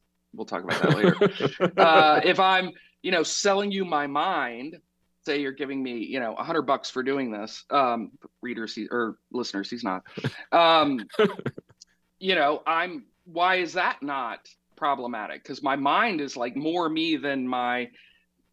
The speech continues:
Speaker 1: genitalia. And so, right, the, these are the kinds of arguments that push back on the idea that there's anything unique about prostitution and sex work. And of course, in the book, I say, "Well, wait a minute,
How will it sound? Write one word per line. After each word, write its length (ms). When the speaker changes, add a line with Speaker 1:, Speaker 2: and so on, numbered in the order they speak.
Speaker 1:
genitalia. 960
And 160
so, 520
right, 300
the, 200
these 240
are 40
the 80
kinds 200
of 60
arguments 380
that 180
push 240
back 300
on 100
the 120
idea 600
that 200
there's 220
anything 440
unique 500
about 320
prostitution 640
and 100
sex 240
work. 180
And 140
of 80
course, 300
in 80
the 60
book, 220
I 80
say, 260
"Well, 200
wait 200
a 40
minute, 340